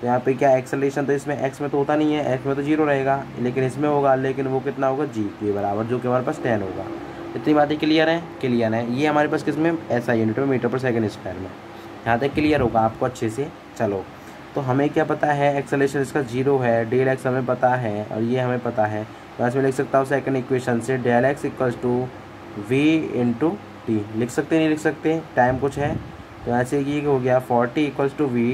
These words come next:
into t, ये हमारी बन गई एक equation। यहाँ से अगर मैं लिखता हूँ इसमें second equation लगाते हैं, del y equals to क्या हो जाएगा, यू वाई, यू Y into t तो ज़ीरो हो गया,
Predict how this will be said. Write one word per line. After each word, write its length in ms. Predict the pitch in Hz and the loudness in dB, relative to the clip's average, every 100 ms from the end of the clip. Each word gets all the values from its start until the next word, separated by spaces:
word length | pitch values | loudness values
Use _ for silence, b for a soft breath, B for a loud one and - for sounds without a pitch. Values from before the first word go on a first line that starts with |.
| 135 | 0
into 340 | 113 131 127 | -2 -2 -4
t, 100 | 104 95 - - - - - - - - - - 135 | -4 -6 -10 -14 -16 -14 -14 -14 -14 -14 -16 -8 2
ये 80 | 135 | 4
हमारी 260 | 135 139 | 6 4
बन 140 | 131 131 | 4 2
गई 120 | 156 | 2
एक 180 | 147 113 | 0 -2
equation। 460 | - 104 - 107 101 | -4 -4 -2 -4 -2
यहाँ 180 | 107 113 | 0 0
से 140 | 117 | 2
अगर 160 | 135 143 | 0 2
मैं 120 | 143 | 2
लिखता 240 | 143 139 | 0 2
हूँ 80 | 143 | 0
इसमें 180 | 139 143 | 2 -2
second 300 | 143 123 135 | -2 0 0
equation 240 | 131 135 | 0 0
लगाते 260 | 135 131 127 | 2 2 2
हैं, 100 | 131 | 0
del 200 | 123 135 139 | 0 2 2
y 80 | 147 | 2
equals 300 | 143 143 139 | 0 0 0
to 80 | 143 | 0
क्या 140 | 147 143 | 2 4
हो 80 | |
जाएगा, 200 | 135 135 | 4 2
यू 200 | 135 135 139 | 0 2 2
वाई, 280 | 143 139 139 - - - - 127 | 2 0 -6 -12 -18 -18 -6 2
यू 100 | 139 | 4
Y 160 | 147 | 4
into 120 | 143 147 | 2 0
t 100 | 156 | 0
तो 60 | 143 | 0
ज़ीरो 220 | 156 160 | 2 2
हो 60 | |
गया, 180 | 143 147 | 2 0